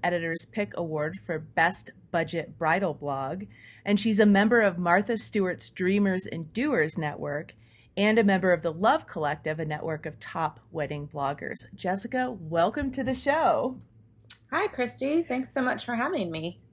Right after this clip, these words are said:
Speaker 1: After an hour's worth of technical difficulties, we're finally making it happen.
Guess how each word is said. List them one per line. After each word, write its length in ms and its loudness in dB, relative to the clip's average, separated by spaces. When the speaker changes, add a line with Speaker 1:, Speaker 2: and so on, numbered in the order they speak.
Speaker 1:
After 800 6
an 240 6
hour's 420 10
worth 200 4
of 100 4
technical 480 4
difficulties, 720 4
we're 220 6
finally 360 6
making 360 6
it 160 8
happen. 600 8